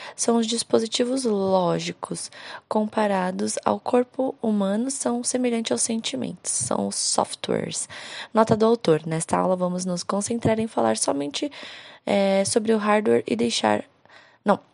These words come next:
nesta aula vamos nos concentrar em falar sobre hardware e deixar software para a aula seguinte. Podemos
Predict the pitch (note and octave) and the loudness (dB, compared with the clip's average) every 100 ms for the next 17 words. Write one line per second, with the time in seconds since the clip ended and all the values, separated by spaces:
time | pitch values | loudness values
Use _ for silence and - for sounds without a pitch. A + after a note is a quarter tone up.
0 | - - G3+ G#3+ G3 F#3+ F#3 E3+ F3+ F#3 | -12 -2 0 2 4 4 2 0 -2 -2
1 | F#3 - F#3+ F#3 F#3+ F#3+ G3 G3 F#3+ G#3+ | -4 -2 -4 0 0 0 2 2 4 2
2 | A3 C#4 - G#3 F3+ E3 - - - - | 2 2 4 4 4 0 -2 -12 -14 0
3 | G3 G#3+ G3+ G3+ G#3 G#3 A3+ G#3+ G3 F#3 | 2 4 2 2 2 2 0 2 2 2
4 | F3 G3 G3+ - A#3+ F#3+ D#3+ - - - | 0 -2 -4 -6 -6 -6 -10 -8 -10 -10
5 | - - - - - C4 C#4 C#4+ - | -16 -14 -14 -4 2 4 4 0 -6